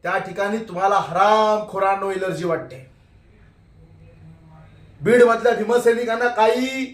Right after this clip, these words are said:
घाबरण्याची आवश्यकता नाही. बहादर भीमसैनिक आहेत बीडचे. आम्ही सगळे महाराष्ट्रातून आंबेडकरी चळवळीचे कार्यकर्ते आपल्यासोबत मजबूतीने आणि ताकदीने उभे आहोत.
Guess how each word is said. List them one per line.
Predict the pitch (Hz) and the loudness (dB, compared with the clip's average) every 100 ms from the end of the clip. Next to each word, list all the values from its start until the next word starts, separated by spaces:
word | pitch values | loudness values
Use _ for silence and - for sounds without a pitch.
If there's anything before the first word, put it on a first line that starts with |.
| - - | -18 -16
घाबरण्याची | - 214 247 247 247 254 | -2 0 2 0 0 2
आवश्यकता | 240 240 247 247 240 | 2 2 -2 -2 -2
नाही. | 233 226 165 - _ _ _ _ 147 | -2 -2 -8 -14 _ _ _ _ -14
बहादर | 139 220 240 - 254 220 | 0 4 4 4 2 2
भीमसैनिक | 247 240 247 247 247 | -2 2 2 2 0
आहेत | 247 247 | -2 0
बीडचे. | 247 - 247 208 - - _ _ _ _ _ _ _ | -4 2 4 4 -2 -18 _ _ _ _ _ _ _
आम्ही | 170 214 226 | -4 -4 -6
सगळे | - 220 247 294 311 - - _ _ _ _ | -4 4 6 6 2 -2 -16 _ _ _ _
महाराष्ट्रातून | 202 214 233 226 233 233 226 | -10 -4 -4 -4 -6 -8 -8
आंबेडकरी | 214 226 220 220 220 | -8 -8 -8 -10 -8
चळवळीचे | 220 220 220 233 | -6 -4 -4 -4
कार्यकर्ते | 214 202 214 226 220 - 220 | -4 -2 0 0 -2 -6 -4
आपल्यासोबत | 202 214 214 214 220 240 294 294 - _ _ 165 | -4 0 0 0 -4 0 -2 -2 -10 _ _ -18
मजबूतीने | 160 196 202 220 220 | -6 -6 -4 -6 -4
आणि | 208 202 | -6 -4
ताकदीने | 202 202 214 196 | -4 -4 -6 -4
उभे | 180 185 | -2 -2
आहोत. | 165 - | -2 -6